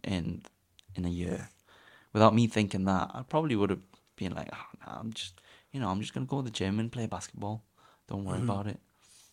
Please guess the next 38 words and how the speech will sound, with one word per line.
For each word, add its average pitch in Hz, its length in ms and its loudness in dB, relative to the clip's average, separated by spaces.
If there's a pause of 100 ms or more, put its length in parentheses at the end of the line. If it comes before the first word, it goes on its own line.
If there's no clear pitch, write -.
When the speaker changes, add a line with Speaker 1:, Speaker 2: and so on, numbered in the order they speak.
(140)
Speaker 1:
Like, 90 160 -4 (460)
but 104 160 -4
then 101 180 2
no, 104 360 2 (100)
I, - 60 -12
I - 20 -12 (100)
thought, 101 340 2
like, 90 200 -4 (260)
"I - 120 -8
wanna 107 200 2
be 110 140 2
a 101 80 4
runner 95 440 2
in - 240 -4
the - 60 -4
long 90 300 0
run. 98 240 -4 (640)
So - 120 -4
I'm 98 160 4
gonna 110 180 4
do 135 240 2
this 131 220 -2
now 95 360 0
so - 160 -10
that - 260 2
in 117 160 -4
probably, 151 380 0
like, 123 260 0 (240)
a 113 60 0
year's 113 300 4
time, 104 260 2
I'll 98 100 2
be 98 140 -2
able 98 180 -2
to - 180 -12
run 101 220 0
a 92 40 -2
marathon." 71 480 -6